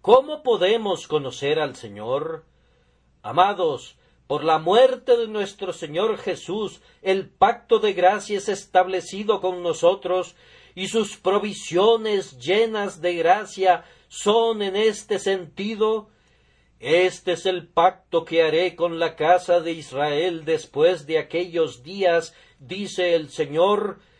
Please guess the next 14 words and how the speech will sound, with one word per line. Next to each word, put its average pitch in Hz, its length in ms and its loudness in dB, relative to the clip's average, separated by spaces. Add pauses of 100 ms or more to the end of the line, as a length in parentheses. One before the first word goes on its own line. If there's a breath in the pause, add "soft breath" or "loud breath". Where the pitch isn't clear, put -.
(420 soft breath)
"pondré 120 640 0
mis 180 300 -12
leyes 175 580 0
en 175 180 -2
la 165 120 0
mente 175 480 -4
de 160 320 0
ellos, 156 520 0 (340 soft breath)
y 135 120 -16
sobre 160 500 2
su 165 180 -10
corazón 165 720 2
las 147 220 -2
escribiré". 117 840 -12